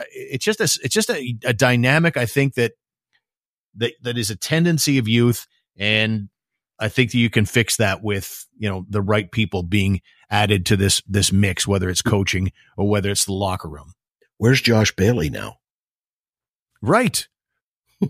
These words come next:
Speaker 1: Right. That would have been fine. That would have been
Speaker 2: Yeah.
Speaker 1: a, a, a nice aid to this
Speaker 2: I
Speaker 1: team.
Speaker 2: think,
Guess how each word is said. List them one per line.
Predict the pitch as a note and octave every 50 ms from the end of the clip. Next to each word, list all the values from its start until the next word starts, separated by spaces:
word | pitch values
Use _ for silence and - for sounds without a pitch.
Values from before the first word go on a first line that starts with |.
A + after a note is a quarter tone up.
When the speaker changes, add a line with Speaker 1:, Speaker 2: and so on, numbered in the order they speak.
| - -
Speaker 1:
Right. | D3+ G#3 A#3+ G#3+ B2
That | C#3+ D#3 F#3
would | F#3+ F3+
have | E3+
been | D3+ D#3+ D#3
fine. | - - E3+ B3 D4 D4+ F3+ - - -
That | C#3+ F3+
would | A3+ A#3+
have | G3 B2+
been | B2 A#2
Speaker 2:
Yeah. | A2+ G2+ G2+ - -
Speaker 1:
a, | G#2+
a, | G#2 - - A2+
a | A2
nice | G#2+ G#2 G#2 G#2 -
aid | A2+ F#2+ G#2 B2+ F3 F#3 E3+ - _ _ _ -
to | - A2+
this | A#2 A2
Speaker 2:
I | A2
Speaker 1:
team. | - - C3
Speaker 2:
think, | C#3+ F#3+ F3+ E3